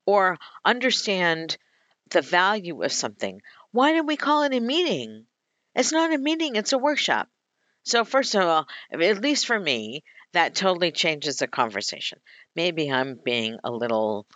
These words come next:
orthodox. I don't know. Seems hard for me to be orthodox about anything. However, if we say, "We have this stuff coming in,"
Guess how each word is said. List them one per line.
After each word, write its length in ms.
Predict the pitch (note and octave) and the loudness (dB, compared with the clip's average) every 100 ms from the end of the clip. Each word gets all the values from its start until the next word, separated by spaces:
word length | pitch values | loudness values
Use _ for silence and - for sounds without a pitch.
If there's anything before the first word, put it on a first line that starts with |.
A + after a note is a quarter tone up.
| - _ | -20 _
orthodox. 800 | D#3 F#3 - E4+ F#4+ F#4+ F#4 - - - | -4 -4 -2 0 2 0 -2 -10 -10 -6
I 60 | |
don't 200 | B3+ B3+ | 0 0
know. 360 | B3 A#3 A3+ A3+ - - - | 2 2 2 -2 -6 -20 -8
Seems 360 | - A3+ A3 | -2 -2 -2
hard 280 | G#3 F#3+ F#3 | 2 0 0
for 120 | F#3 | -4
me 200 | E3+ D#3 | 0 2
to 180 | C#3 A#2+ | 2 0
be 300 | G#2+ A#2+ A2+ | -2 -6 -2
orthodox 640 | G#2 A2 F#2+ E2 - - - _ - - | -2 -2 -2 -2 -4 -8 -8 _ -14 -2
about 260 | B2 A#2+ | 0 2
anything. 540 | - B2 A2+ - - - - - - - | 0 -2 -4 -4 -8 -8 -20 -16 -14 -4
However, 500 | A3+ C4 C4+ A#3+ G3+ | 2 4 6 4 4
if 220 | G3+ F#3+ | 2 2
we 120 | B3 A3+ | 0 2
say, 540 | - D#4 B3 C#3 C#3 - - - - | 2 4 4 2 0 -6 -20 -20 -10
"We 180 | G3+ C4+ | 0 2
have 340 | C4 B3 G#3+ - - | 4 2 0 -4 -16
this 280 | E3 G3+ C#4+ | -2 0 2
stuff 380 | - C#4+ B3 - | 0 2 0 0
coming 380 | A3 G3+ G3 E3+ | 2 4 2 0
in," 320 | C#3+ G2 | 0 0